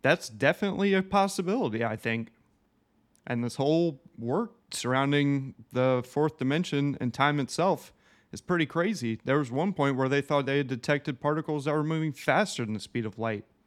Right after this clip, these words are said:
Maybe they'll actually find 'em with the next iteration. Who knows? This one was a lot of fun, actually. I love getting into the more science-y shit. And I think pretty much just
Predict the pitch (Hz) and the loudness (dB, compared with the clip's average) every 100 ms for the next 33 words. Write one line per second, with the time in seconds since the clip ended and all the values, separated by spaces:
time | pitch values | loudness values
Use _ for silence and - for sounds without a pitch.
0 | _ _ _ _ _ _ _ _ - - | _ _ _ _ _ _ _ _ -18 -16
1 | - 117 135 143 156 165 165 170 151 151 | -6 -2 2 4 4 4 2 -2 0 0
2 | 202 190 143 139 147 147 143 156 147 151 | 2 2 0 -2 -2 -2 -2 -4 0 0
3 | 143 - 101 107 139 135 110 107 - - | 0 -4 -8 -4 -2 0 -2 -4 -12 -20
4 | _ - 110 156 175 151 131 123 131 127 | _ -6 0 0 2 2 2 2 2 2
5 | - - 143 147 139 127 143 139 120 123 | 0 0 0 2 0 0 0 0 0 2
6 | 135 135 135 131 131 113 123 120 120 - | 2 2 2 0 0 -2 -2 -2 -2 -2
7 | 143 143 143 127 135 - 151 139 135 _ | -2 0 -2 -2 -6 -2 0 0 -2 _
8 | _ _ - 127 131 127 127 202 185 - | _ _ -4 0 0 0 0 0 -2 -4
9 | - 214 254 220 - 139 - | -2 0 2 0 -2 -6 -8